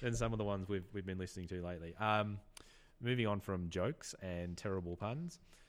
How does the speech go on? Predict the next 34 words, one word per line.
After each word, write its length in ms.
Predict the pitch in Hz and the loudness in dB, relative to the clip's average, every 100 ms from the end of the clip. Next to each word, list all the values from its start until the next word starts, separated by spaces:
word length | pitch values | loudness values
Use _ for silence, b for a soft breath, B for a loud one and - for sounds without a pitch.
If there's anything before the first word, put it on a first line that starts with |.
| b - | b -2
Uh, 40 | |
I 760 | 92 92 92 90 90 95 95 110 120 | 2 2 2 2 2 2 2 0 2
just 260 | 156 135 | 0 2
wanna 120 | 127 110 | 0 0
talk 160 | 107 | 0
a 40 | 101 | 0
little 160 | 101 | 0
bit 100 | 98 | 0
about 200 | 92 95 | 2 0
another 240 | 98 120 131 | 2 2 2
book 180 | 131 123 | 0 0
I've 140 | 113 | 0
been 140 | 120 | 0
reading, 360 | 113 131 156 156 | 0 0 0 0
and 80 | 110 | 0
I 60 | 104 | 0
think 160 | - | -2
I 60 | 113 | -2
mentioned 320 | 101 95 95 | -2 -2 -2
this 240 | 90 - - 110 | -2 -4 -12 -6
last 400 | 101 117 120 - | -2 0 -2 -2
week. 320 | 123 147 - - | 0 0 -2 -6
I'm 140 | 104 | -4
still 280 | 92 - 135 | -4 2 4
reading. 380 | 113 113 117 117 | 6 4 4 2
<laughs> 40 | - | 2
It's 120 | - | 0
gonna 180 | 156 143 | 0 2
take 140 | 123 107 | 2 2
a 20 | |
little 200 | 104 98 | 4 4
while, 240 | 104 104 | 4 4
I 100 | 92 | 2
think. 180 | 95 | 0